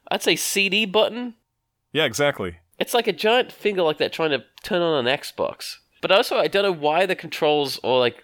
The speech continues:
Speaker 1: he has some sort of connection to Homer via his aircraft.
Speaker 2: Yeah, why? I, yeah, I have no idea. That, that makes no sense. Why the, the jet was the, the way to get access to the computer systems. But, um, instantly, the mystery man,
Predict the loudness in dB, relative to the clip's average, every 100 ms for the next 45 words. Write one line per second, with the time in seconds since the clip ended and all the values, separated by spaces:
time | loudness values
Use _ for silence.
0 | _ -2 0 0 -4 -4 -4 -2 -2 -2
1 | -6 -10 -4 -4 -4 _ -4 -2 0 0
2 | 0 0 2 2 0 -4 -10 -14 -6 -4
3 | -4 -6 -10 -10 -16 -20 _ _ _ -8
4 | -2 -2 -2 0 2 2 2 0 -2 -2
5 | -2 -2 -4 -6 -6 -4 -6 -8 -10 -16
6 | _ _ -6 -4 -2 -2 -2 -4 -4 -4
7 | -4 -4 -4 -2 2 2 2 -2 -14 _
8 | -2 0 0 -2 -10 -6 0 2 2 0
9 | -4 -4 -4 -4 -4 -4 0 0 0 -2
10 | -2 -2 -2 -4 -6 -8 -10 -10 -10 -10
11 | -8 -6 -6 -8 -12 -16 -20 _ _ _
12 | _ _ _ _ -6 -6 -4 -2 -2 -2
13 | -8 -4 -4 -2 -2 0 0 0 0 0
14 | 0 0 2 2 2 0